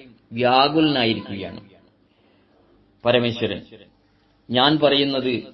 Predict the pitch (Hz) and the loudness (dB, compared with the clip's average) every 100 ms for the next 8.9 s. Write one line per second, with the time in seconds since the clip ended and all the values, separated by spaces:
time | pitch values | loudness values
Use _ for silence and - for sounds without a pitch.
0 | 127 110 127 - - 143 135 123 - 135 | -20 -4 -4 -4 -4 -4 -2 -4 -6 -14
1 | 120 _ _ _ _ _ _ _ _ _ | -20 _ _ _ _ _ _ _ _ _
2 | _ - 117 131 135 127 123 131 143 120 | _ -2 0 2 2 0 -2 -4 -8 -14
3 | - 107 135 165 175 151 127 120 107 123 | -14 -2 2 2 0 -2 -2 -2 -6 -10
4 | 120 107 _ _ _ _ - 107 120 113 | -20 -20 _ _ _ _ -10 -6 -6 -4
5 | 117 98 - - 110 107 113 113 104 - | -4 -6 -10 -10 -4 0 2 2 -2 -8
6 | - 101 101 - 101 - _ _ _ _ | -6 -6 -6 -14 -20 -20 _ _ _ _
7 | _ _ _ _ _ _ _ _ _ _ | _ _ _ _ _ _ _ _ _ _
8 | _ _ 123 135 131 123 101 - | _ _ 0 2 2 0 -2 -8